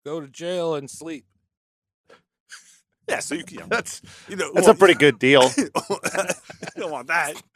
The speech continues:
Speaker 2: <laughs>
Speaker 3: So in his teens, young Nostradamus goes to Avignon University to study meds. He gets cut off by a sh-, short flare-up of the Black Plague.
Speaker 2: Go, go.
Speaker 3: God damn it. Yeah, so from fifteen twenty-one,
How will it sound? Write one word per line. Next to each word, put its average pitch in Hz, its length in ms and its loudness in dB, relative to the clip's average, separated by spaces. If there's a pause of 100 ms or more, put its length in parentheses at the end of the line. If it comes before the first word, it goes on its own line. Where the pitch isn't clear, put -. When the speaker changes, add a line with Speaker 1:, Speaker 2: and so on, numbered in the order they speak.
(160)
Speaker 2:
<laughs> - 300 -10 (680)
Speaker 3:
So 220 240 8
in 240 80 6
his 208 220 6
teens, 165 880 0 (580)
young 160 280 6
Nostradamus 165 640 4
goes 160 280 4
to - 140 2
Avignon 175 580 4
University 160 720 4
to - 160 -12
study 135 340 0
meds. 120 600 2 (200)
He 185 60 -10
gets 208 160 4
cut 208 300 6
off 208 280 6
by 160 120 4
a 143 100 2
sh-, - 180 -8
short 220 420 2
flare-up 214 580 4 (200)
of 131 120 -8
the 160 80 4
Black 180 360 2 (180)
Plague. 214 520 2 (240)
Speaker 2:
Go, 175 120 -10 (120)
go. 226 560 -2
Speaker 3:
God 208 260 4
damn 214 240 4
it. 120 180 0
Yeah, 180 220 6
so 190 320 4 (300)
from 185 220 4
fifteen 208 400 4
twenty-one, 196 640 4